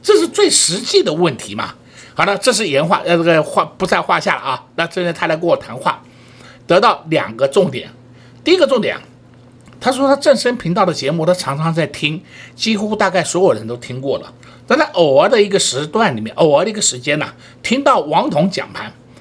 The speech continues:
发现到王彤讲盘非常的中肯切实，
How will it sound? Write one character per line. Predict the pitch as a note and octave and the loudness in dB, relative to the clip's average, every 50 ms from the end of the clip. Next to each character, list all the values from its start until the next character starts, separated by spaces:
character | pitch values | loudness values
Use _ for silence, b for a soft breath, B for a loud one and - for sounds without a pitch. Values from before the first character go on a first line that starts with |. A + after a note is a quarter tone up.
| B B B B B B | B B B B B B
发 | - - F#4 | 2 2 2
现 | F#4+ F4 | 2 2
到 | F4+ F#4 E4 | 0 0 2
王 | C4+ B3 C4+ G4 F4 | 2 2 0 0 0
彤 | C4 C4+ D#4+ - | 0 -2 -2 -2
讲 | - - E3+ D3+ C3 | 0 -2 -2 -2 -2
盘 | C3+ D3 E3+ | -2 -4 -4
非 | F3+ - - - - F4 E4+ E4 - | -4 -2 2 2 2 2 2 -2 -4
常 | - - D#3 D#3 | -4 -6 -2 0
的 | F3+ F3+ | 0 0
中 | F3 - - C4 C4+ D4 D#4+ - | 0 2 4 4 4 4 2 -6
肯 | - - D3+ - F#2 - | -8 -8 -8 -8 -10 -6
切 | - - - - C4+ G#3 - | -2 0 0 0 0 -2 -2
实， | - - - - - F2 F2+ | 0 0 -2 -2 -2 -6 -12